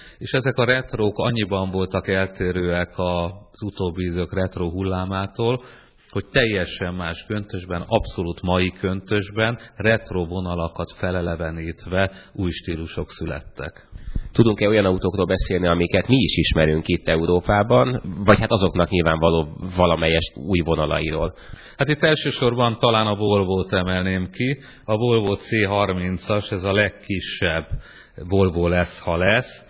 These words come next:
Speaker 1: Egyelőre egy koncepcióautóként mutatkozott be.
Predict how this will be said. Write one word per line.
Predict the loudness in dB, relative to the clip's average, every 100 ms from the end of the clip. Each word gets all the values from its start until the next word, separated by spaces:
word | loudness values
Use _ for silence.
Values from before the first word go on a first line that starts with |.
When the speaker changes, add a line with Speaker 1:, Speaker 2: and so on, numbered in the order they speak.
| -4
Speaker 1:
Egyelőre | -2 0 0 0 0
egy | -2 -2
koncepcióautóként | -6 -4 -6 -6 -8 -6 -4 -6 -8 -8 -6 -6
mutatkozott | -6 -6 -6 -8 -6 -6 -4
be. | 0 0